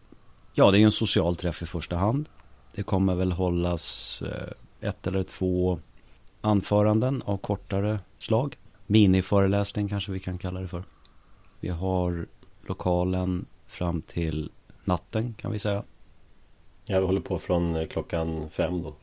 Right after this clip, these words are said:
Speaker 2: till midnatt kan vi vara om vi vill.
Speaker 1: Ja. För samvaro och diskussioner.
Speaker 2: Ja. Och det är cirka femtio platser, va?
Speaker 1: Det är max femtio platser.
Speaker 2: Mm. Så att, eh,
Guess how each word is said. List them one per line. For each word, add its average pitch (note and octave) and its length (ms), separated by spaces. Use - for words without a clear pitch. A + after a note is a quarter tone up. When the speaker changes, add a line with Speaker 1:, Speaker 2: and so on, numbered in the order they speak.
Speaker 2:
till - 260
midnatt F#2+ 540
kan D#2 180
vi F2 140
vara F2 180
om C#2+ 80
vi D2+ 60
vill. - 220
Speaker 1:
Ja. F#2 180
För G#2 260
samvaro F#2 680
och - 420
diskussioner. D#2+ 680
Speaker 2:
Ja. G2 220
Och - 280
det G2 120
är F#2+ 60
cirka F#2 280
femtio F2+ 300
platser, A2+ 360
va? B2+ 140
Speaker 1:
Det C3 140
är C#3 40
max C#3 340
femtio E2 340
platser. - 340
Speaker 2:
Mm. B2 220
Så - 200
att, - 180
eh, G2 220